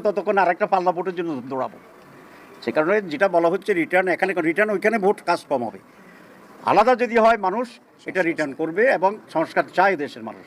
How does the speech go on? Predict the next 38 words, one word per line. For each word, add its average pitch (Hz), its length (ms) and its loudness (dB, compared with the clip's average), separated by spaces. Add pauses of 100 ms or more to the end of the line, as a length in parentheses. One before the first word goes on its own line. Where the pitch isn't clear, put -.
(280)
সুতরাং 190 280 0
সেই 202 180 0
সংস্কারের 175 340 0
জন্য 143 100 -4 (100)
আসবে। 113 200 -8 (680)
দুই 160 140 2
নম্বর 226 240 4
যেটা, 208 200 -2
সেটা 170 160 -6
হচ্ছে 156 200 -2
আমাদেরকে 170 320 -2
কেউ 170 200 -4
কেউ 170 180 -4
বলে 147 160 0 (500)
যে 143 100 0
এই 175 140 2
নির্বাচন 180 340 0
করতে 175 240 -4
গিয়ে 190 180 -2
যদি 196 100 2 (100)
ঝামেলা 170 320 4
হয়ে 202 200 2
যায়, 120 160 -4 (600)
তাহলে 180 220 2
জাতীয় 185 400 0
নির্বাচনের 165 460 -2 (500)
তো 175 80 4 (180)
সেটা 160 240 -2
আবার 160 120 2 (340)
অনিশ্চিত 147 360 -4
হয়ে 127 180 -2
যাবে। 110 140 -6 (340)
তো - 60 0
এই 196 140 4 (100)
নির্বাচনে 196 440 0
যদি 185 120 -4 (100)
ঝামেলা 190 280 2 (100)
হয়, 170 240 4